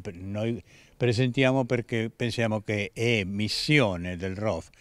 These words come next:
far conoscere bene Rossini e soprattutto il genere serio.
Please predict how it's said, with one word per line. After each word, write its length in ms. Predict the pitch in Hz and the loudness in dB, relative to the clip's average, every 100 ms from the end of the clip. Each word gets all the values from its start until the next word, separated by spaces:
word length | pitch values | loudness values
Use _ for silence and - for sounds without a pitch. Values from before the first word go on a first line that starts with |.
| - _ | -20 _
far 240 | - 117 | 0 0
conoscere 640 | 110 110 107 107 - 104 98 | 2 0 0 -2 -2 -2 0
bene 400 | 104 143 101 95 | 2 2 2 0
Rossini 520 | 101 101 104 95 110 - - - | -2 -4 -4 -2 -4 -6 -20 -6
e 80 | 147 | -2
soprattutto 480 | 139 107 101 98 | 0 0 -4 -4
il 80 | 101 | -4
genere 320 | 92 95 90 | -4 -2 -2
serio. 400 | 90 - 73 - | -4 -8 -10 -14